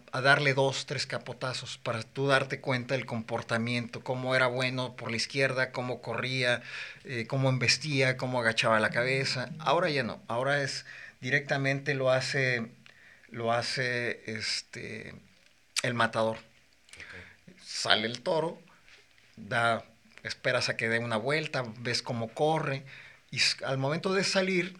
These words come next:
Speaker 1: le das un capotazo de tanteo, y te das cuenta si el animal va entregado, si va con cierta agresividad o si no va con nobleza, que va directamente a buscar hacer daño.
Speaker 2: Claro.
Speaker 1: Entonces, este, tú empiezas a medirlo y tú como espectador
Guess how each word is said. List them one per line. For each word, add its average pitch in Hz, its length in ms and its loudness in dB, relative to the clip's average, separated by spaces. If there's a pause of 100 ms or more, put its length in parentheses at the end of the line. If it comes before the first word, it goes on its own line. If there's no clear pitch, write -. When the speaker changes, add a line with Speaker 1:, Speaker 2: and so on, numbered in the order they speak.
(100)
Speaker 1:
le 110 160 -2
das - 500 2 (500)
un 131 160 -4
capotazo 147 680 0
de 139 80 0
tanteo, 156 460 -2 (920)
y 131 100 -2
te 143 100 4
das 139 160 8
cuenta 143 280 -2
si - 140 2
el 120 60 4
animal 120 360 6
va 120 60 6
entregado, 139 720 4 (260)
si 120 260 -2
va 123 280 4
con 117 140 -6
cierta 117 340 0
agresividad 117 840 0
o 120 140 -2
si 120 140 -4
no 123 260 -2
va 127 200 -2
con 127 280 -6
nobleza, 151 480 -2
que 113 120 -6
va 101 140 6
directamente 143 680 -4
a 120 120 4
buscar 117 500 2
hacer 113 320 0
daño. 101 300 0 (420)
Speaker 2:
Claro. - 180 -12
Speaker 1:
Entonces, 117 600 -2
este, 113 420 -8
tú 135 240 -2
empiezas 131 440 -2
a 120 60 0
medirlo 113 380 2
y 139 80 -12
tú - 140 -10
como 185 180 0
espectador 180 640 0